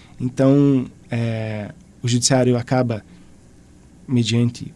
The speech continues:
os meios disponíveis, perquirir, é, qual seria a origem desse padrão elevado que ele tem, a fim de tentar chegar lá na, na, na fonte desses recursos, pra então fazer frente a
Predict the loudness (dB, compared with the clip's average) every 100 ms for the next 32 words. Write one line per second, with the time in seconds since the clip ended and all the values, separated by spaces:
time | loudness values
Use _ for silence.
0 | -10 -2 -2 -2 -6 -10 -12 -10 -6 0
1 | 4 4 2 -2 -8 -18 -20 -20 -12 -2
2 | -2 0 0 2 2 0 -6 -20 -20 -20
3 | -20 -20 -18 -18 -16 0 2 4 4 4
4 | 4 4 2 2 0 -2 -8 -20 -20 -16
5 | -8 -4 -4 -4 -10 -8 -2 2 4 4
6 | 2 0 -4 -2 -2 0 0 0 -4 -16
7 | -20 -12 -4 -2 2 0 0 -2 0 0
8 | 0 0 2 4 4 4 2 0 -4 -4
9 | -4 -4 -2 4 4 4 -4 -20 -14 -2
10 | 0 4 4 4 4 0 0 -4 -6 -18
11 | -8 2 2 4 0 0 0 2 2 2
12 | -2 -8 -10 -20 -20 -20 -20 -20 -20 -20
13 | -20 -20 -20 -20 -20 -20 -14 0 4 4
14 | 2